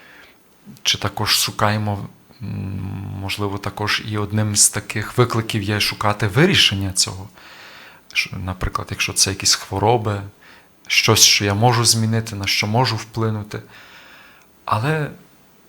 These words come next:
ем, шукати того, що справді, до чого мене запрошує Господь, і дозволяти, щоб мої переживання,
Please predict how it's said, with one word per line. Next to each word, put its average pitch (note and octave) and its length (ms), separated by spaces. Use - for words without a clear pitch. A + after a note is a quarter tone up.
ем, G2+ 720
шукати C3+ 480
того, C#3 340
що A#2 460
справді, B2 520
до A2+ 60
чого A#2+ 260
мене A#2+ 200
запрошує A2+ 540
Господь, G2+ 580
і - 20
дозволяти, A#2 580
щоб G#2 480
мої A#2 320
переживання, G#2 800